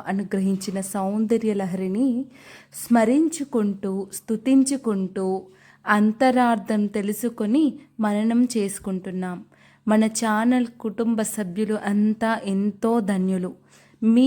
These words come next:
వంటి వారికి సౌందర్య లహరి గురించి వివరించే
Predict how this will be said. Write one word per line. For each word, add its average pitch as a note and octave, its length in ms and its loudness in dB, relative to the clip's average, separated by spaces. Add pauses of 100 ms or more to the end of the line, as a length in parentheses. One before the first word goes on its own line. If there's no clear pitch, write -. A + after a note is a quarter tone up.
వంటి C4 320 2
వారికి A#3+ 540 0 (300)
సౌందర్య A#3 640 2
లహరి G#3 380 0
గురించి G3+ 560 -2 (960)
వివరించే A#3 600 4